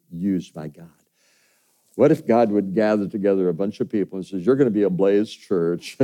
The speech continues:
<laughs> and, uh, regardless of what you have in the background, it really doesn't matter, but if you are faithful, available, and teachable, boy, I can do something incredible. I can build a great church."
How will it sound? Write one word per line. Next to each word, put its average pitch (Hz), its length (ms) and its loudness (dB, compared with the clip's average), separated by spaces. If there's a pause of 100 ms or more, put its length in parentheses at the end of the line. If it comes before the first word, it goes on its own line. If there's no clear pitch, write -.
(200)
<laughs> 135 240 -16
and, 135 480 4
uh, 113 560 4 (160)
regardless 139 500 2
of 117 100 2
what 117 240 2
you 131 80 2
have 127 200 2 (200)
in 120 180 4
the 120 80 2
background, 110 640 -2
it 107 140 -4
really 120 360 4
doesn't 113 460 -2
matter, 101 300 -4
but 90 200 -4
if 95 200 -6
you 104 100 -2
are 95 140 -2
faithful, 104 560 -4
available, 90 480 -2
and 82 100 -10
teachable, 87 540 -4 (520)
boy, 107 320 4 (480)
I 110 100 0
can 80 260 -8
do 98 120 -2
something 87 680 -6
incredible. 78 800 -12 (260)
I 120 140 -2
can 98 160 -6
build 78 180 -6
a 76 60 -8
great 92 640 0
church." - 520 -6